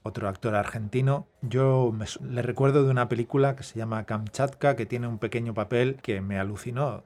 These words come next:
Es una interpretación en la que, sin decir gran cosa, transmite mucho. Y bueno, le tengo este, este aprecio a este actor y siempre que veo a su hijo me acuerdo de él, ¿no? Y aquí su hijo me ha gustado mucho cómo ha hecho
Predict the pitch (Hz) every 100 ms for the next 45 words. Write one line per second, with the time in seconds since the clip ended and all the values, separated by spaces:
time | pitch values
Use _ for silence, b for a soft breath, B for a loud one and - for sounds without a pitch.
0 | - 131 131 117 110 107 107 98 113 104
1 | - 113 110 101 101 - 117 107 113 127
2 | 117 113 104 98 117 - 135 131 107 92
3 | 107 101 101 131 - 160 202 _ 139 120
4 | 117 117 123 131 131 127 123 110 - 120
5 | 104 92 92 - _ 127 131 123 104 117
6 | 117 120 113 110 117 98 - 151 147 139
7 | - 127 120 123 123 120 120 117 127 120
8 | - 127 101 113 110 104 110 120 101 104
9 | 127 156 - 139 135 123 127 170 165 165
10 | 160 160 160 147 147 - 123 123 131 165
11 | - 143 170 156 120 127 147 - 98 110
12 | 101 98 104 - 113 95